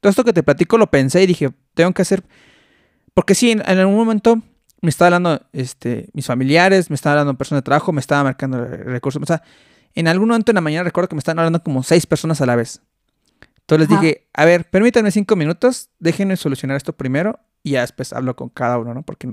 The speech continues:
Speaker 1: no puedo atender a todos, ¿no?". Entonces lo primero que hice fue eso, tener mis documentos todo a la mano,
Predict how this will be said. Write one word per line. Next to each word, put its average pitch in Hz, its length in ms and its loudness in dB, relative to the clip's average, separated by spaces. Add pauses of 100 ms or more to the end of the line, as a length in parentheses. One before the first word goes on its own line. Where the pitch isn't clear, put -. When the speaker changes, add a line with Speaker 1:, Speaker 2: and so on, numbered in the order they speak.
Speaker 1:
no 147 180 -14
puedo 131 160 -6
atender 120 280 -8
a 101 60 -6
todos, - 240 -8
¿no?". - 200 -20 (840)
Entonces 170 180 2
lo 190 80 2
primero 185 220 2
que 208 100 -2
hice 190 120 0
fue 190 120 0
eso, 156 160 -4 (1000)
tener 143 180 -2
mis 175 120 2
documentos 156 460 -2
todo 156 140 2
a 151 40 6
la 135 100 0
mano, 202 380 0